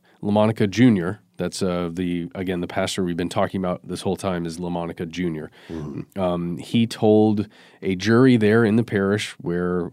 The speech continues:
Speaker 1: where the church was that his confession was, in fact, false. And for everything that he was confessing, um, including the abuse of children, because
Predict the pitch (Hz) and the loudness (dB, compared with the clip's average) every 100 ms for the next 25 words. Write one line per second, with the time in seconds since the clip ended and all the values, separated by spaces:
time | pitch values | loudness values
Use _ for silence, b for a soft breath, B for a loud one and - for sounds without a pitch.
0 | - 92 92 - 101 - 90 82 80 - | -6 -4 -4 0 -2 0 -4 -4 -6 -10
1 | b b b b - 92 190 - - - | b b b b -6 -2 0 -2 -12 -20
2 | _ - 139 - 165 139 156 214 120 139 | _ 0 0 4 4 6 4 6 6 6
3 | 151 113 143 160 160 - 117 117 - - | 4 4 6 6 4 2 0 0 -4 -20
4 | _ - 143 165 - - - - b b | _ -4 4 6 4 -2 -10 -12 b b
5 | b b b - 107 107 107 104 101 - | b b b 0 2 4 4 2 0 -6
6 | _ - - - 131 107 147 160 156 131 | _ -14 -12 0 2 4 6 6 6 6
7 | 117 113 104 - 101 131 120 78 62 - | 6 4 2 0 2 2 2 -4 -10 -14
8 | b b b - 104 104 104 113 - 117 | b b b 0 2 4 2 -2 -2 2
9 | 117 113 110 110 95 90 98 95 92 90 | 4 6 4 2 0 -2 -2 0 0 0
10 | 87 85 _ 98 90 104 107 - 98 87 | -2 -6 _ -8 -2 2 2 0 -6 -6
11 | - 92 85 85 98 120 b b b 110 | -4 -4 -4 -2 -2 -4 b b b -4
12 | 110 107 104 101 | 0 2 0 -4